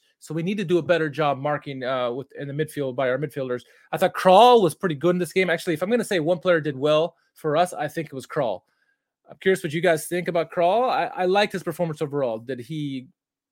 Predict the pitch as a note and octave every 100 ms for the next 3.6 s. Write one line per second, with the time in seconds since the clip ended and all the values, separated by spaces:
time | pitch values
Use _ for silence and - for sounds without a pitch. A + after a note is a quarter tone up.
0 | _ C3+ C#3+ F3+ G3 G#3 G#3+ D3+ E3 C3+
1 | A#2 B2 B2+ D3 C3 D3 F3+ F#3 F3+ E3+
2 | D3+ E3+ D#3 C#3+ B2+ - E3+ F#3+ E3 D#3+
3 | D#3+ D3+ C3+ C#3+ C#3 C3